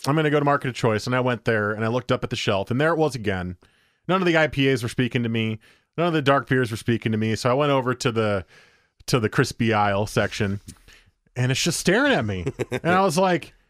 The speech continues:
Speaker 1: "What a better opportunity to try this than on Beer of the Week." We had somebody send us a Crux non-alcoholic beer, and he goes, "Round two?" to us.
Speaker 2: <laughs>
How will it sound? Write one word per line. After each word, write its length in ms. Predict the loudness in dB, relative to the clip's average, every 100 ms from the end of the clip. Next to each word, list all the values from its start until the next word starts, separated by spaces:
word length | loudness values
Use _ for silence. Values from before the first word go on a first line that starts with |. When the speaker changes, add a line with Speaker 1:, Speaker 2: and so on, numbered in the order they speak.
| _ _ _ _ _ _
Speaker 1:
"What 260 | -2 2 4
a 60 |
better 300 | 4 4 6
opportunity 520 | 4 4 2 0 2 0
to 80 |
try 260 | 2 4 4
this 180 | 2 2
than 120 | 0
on 120 | 0
Beer 180 | 0 0
of 40 |
the 80 | 0
Week." 280 | 0 -2 -6 -20 -12 0
We 140 | 2
had 120 | 2
somebody 400 | 2 2 2 2
send 320 | 2 2 2
us 220 | 2 0 -2
a 80 |
Crux 680 | -4 0 2 2 0 -10 -10 -16 _ _ -4
non-alcoholic 800 | 2 4 2 2 0 2 0 0
beer, 180 | 2 2
and 100 | 2
he 40 |
goes, 480 | 2 2 2 -2 -8 -16 _ _ _ _ -2
"Round 200 | 0 2
two?" 280 | 2 0 -2 -8 -14 -8 -6
to 600 | -4 -4 -4 -2 0 2
us. 460 | 2 2 0 -2
Speaker 2:
<laughs> 60 | -4